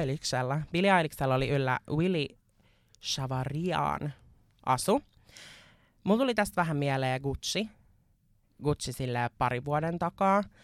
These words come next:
Tässä on hyvin iso puvun takki, sininen puvun takki ja vaaleansininen kauluspaita. Ja sitten tässä on tällainen niin kuin beessin värinen, tosi suhteellisen pitkä, niin kuin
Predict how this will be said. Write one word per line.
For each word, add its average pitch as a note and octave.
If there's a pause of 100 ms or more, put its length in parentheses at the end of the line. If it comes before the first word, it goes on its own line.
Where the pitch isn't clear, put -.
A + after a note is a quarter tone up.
(280)
Tässä D3
on C#3+ (260)
hyvin C3
iso - (960)
puvun C3
takki, F#3+ (120)
sininen D3
puvun B2+
takki -
ja C3+
vaaleansininen B2+
kauluspaita. E3+ (1080)
Ja C#3
sitten F#3
tässä C#3+
on C3+
tällainen B2+
niin A#2+
kuin B2 (240)
beessin D#3
värinen, - (720)
tosi F3 (240)
suhteellisen E3+
pitkä, D#3
niin C#3
kuin -